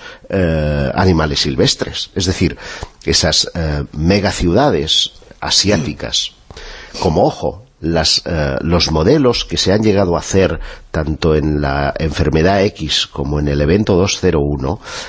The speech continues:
eh, tuvieron como, em, digamos,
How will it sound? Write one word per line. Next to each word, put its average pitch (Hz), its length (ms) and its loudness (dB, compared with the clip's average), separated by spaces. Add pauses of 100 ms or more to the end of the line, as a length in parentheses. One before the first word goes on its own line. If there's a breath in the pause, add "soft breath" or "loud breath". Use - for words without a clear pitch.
(140 loud breath)
eh, 80 380 2
tuvieron 101 500 4
como, 76 880 0 (380 loud breath)
em, 67 680 0 (300)
digamos, 80 560 0